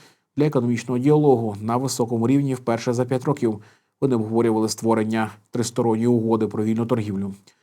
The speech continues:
Такий формат співпраці існує на папері вже багато років, але реального прогресу не було. Чи зможе загострення американо-китайських відносин і протистояння прискорити або загальмувати цей процес,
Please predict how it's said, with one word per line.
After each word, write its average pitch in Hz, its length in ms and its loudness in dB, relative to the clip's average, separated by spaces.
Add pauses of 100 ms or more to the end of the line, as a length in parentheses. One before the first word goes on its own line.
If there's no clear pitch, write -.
(140)
Такий 107 200 -10
формат 110 320 -4
співпраці 120 460 -2
існує 113 380 -4
на 113 100 -4
папері 127 400 2
вже 113 160 0
багато 120 340 0
років, 123 400 -2 (260)
але 110 180 0
реального 120 360 0
прогресу 123 360 -2
не 135 80 0
було. 110 380 0 (180)
Чи 123 120 -4
зможе 123 300 0
загострення 113 520 -4
американо-китайських 110 1000 -6 (800)
відносин 113 560 -2 (280)
і 101 180 -8
протистояння 113 800 -4
прискорити 127 520 -2
або 117 180 -2
загальмувати 117 500 -2
цей 143 120 0
процес, 139 420 -4